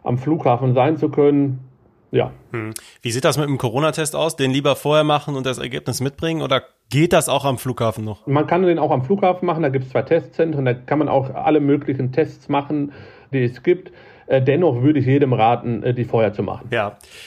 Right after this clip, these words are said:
Speaker 2: also du erwartest jetzt natürlich den, den Höhepunkt der Sommerreisewelle jetzt schon am Anfang der Sommerferien, weil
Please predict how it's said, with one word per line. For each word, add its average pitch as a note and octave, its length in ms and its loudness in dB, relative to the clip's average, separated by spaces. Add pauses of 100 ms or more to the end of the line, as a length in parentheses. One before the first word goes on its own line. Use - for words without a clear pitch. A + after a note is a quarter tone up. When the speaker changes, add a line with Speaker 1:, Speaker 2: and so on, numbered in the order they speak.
(140)
Speaker 2:
also C3 180 -2
du D3 80 2
erwartest D3+ 440 2
jetzt E3+ 300 0
natürlich C#3 500 -6 (180)
den, A#2+ 120 -4
den B2+ 180 0
Höhepunkt F#3+ 500 2
der D#3+ 100 0
Sommerreisewelle C#3+ 840 0
jetzt C3 240 0
schon C#3+ 100 -2
am A#2+ 120 0
Anfang C#3 300 -4
der D3 80 -4
Sommerferien, C#3 800 -6
weil A#2 300 0